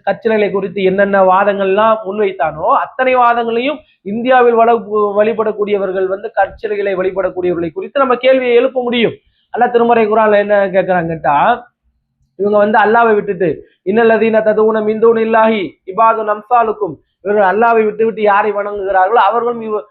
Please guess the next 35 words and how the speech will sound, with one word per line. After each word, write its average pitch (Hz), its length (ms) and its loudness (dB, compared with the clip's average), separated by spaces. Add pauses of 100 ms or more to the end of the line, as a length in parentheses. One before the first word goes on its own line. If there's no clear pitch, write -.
(180)
அவர்களும் 240 460 2
இவர்களை 226 300 2
போன்ற 214 300 -2 (400)
அடிமைகள் 226 520 -2
தான். 180 420 0
"ஃபத்ஊஹும் 247 680 0
ஃபல்யஸ்தஜீபு 220 880 -2
லக்கும் 220 340 -2
இன் 214 200 -4
குன்தும் 202 420 -6
சாதிகீன்", 196 520 -2 (280)
நீங்கள் 240 260 2
வேண்டுமானால் 233 640 2
அவர்களை 208 280 2
அழைத்து 240 300 0
பாருங்கள், 208 340 0
உங்கள் 202 200 -6
அழைப்புக்கு 214 480 -2
அவர்கள் 190 240 -2
பதில் 202 300 -2
கொடுக்கிறார்களா 196 540 -2
என்று 185 160 -8
நாம 175 300 -4
பார்ப்போம் 170 360 -2
அப்படின்னு 196 260 -2
அல்லாஹ் 190 240 0
கேட்கிறான். 156 320 -10 (400)
அப்ப 190 300 2
நீங்க 214 220 2
உண்மையான 226 400 2
கடவுள்னு 226 400 2
சொல்லி 214 320 -4
நீங்க 196 160 -2
வழிபடுறீங்க 185 540 -2
இல்லையா, 175 280 2